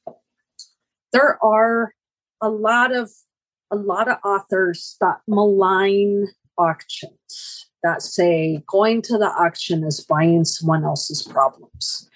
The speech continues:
And there is some truth to this because a lot of people do, there's a lot of disease in the sheep world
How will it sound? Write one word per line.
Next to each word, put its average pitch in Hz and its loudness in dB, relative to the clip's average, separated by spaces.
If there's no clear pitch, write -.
And 247 2
there 302 4
is 285 -4
some 311 -2
truth - -2
to - -2
this - -8
because 156 -2
a 156 2
lot 156 2
of 202 0
people 208 0
do, 196 2
there's 196 0
a 220 -6
lot 254 0
of - -4
disease 226 0
in 170 0
the 165 -2
sheep - -6
world - -6